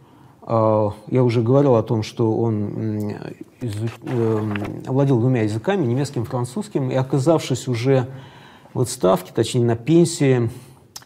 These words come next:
он выучил с нуля английский. Он хотел его учить ещё в морском корпусе, но не успел, сил, как, м, было отмечено,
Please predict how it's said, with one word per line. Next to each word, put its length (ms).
он 200
выучил 400
с 80
нуля 260
английский. 800
Он 180
хотел 300
его 100
учить 260
ещё 160
в 20
морском 320
корпусе, 400
но 140
не 140
успел, 680
сил, 340
как, 260
м, 640
было 300
отмечено, 460